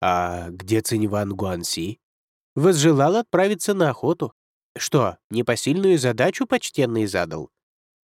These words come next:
Лидзе слегка нахмурился. Насмешливый тон старой черепахи ему не нравился.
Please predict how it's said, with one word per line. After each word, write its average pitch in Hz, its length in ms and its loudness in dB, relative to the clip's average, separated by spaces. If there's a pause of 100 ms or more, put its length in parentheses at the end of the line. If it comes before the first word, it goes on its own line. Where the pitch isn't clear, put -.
(100)
Лидзе 180 340 2
слегка 190 400 0
нахмурился. 98 720 -4 (360)
Насмешливый 151 680 2
тон 156 240 0
старой 139 340 0
черепахи 123 560 0
ему 107 200 0
не 107 120 -2
нравился. 104 580 -6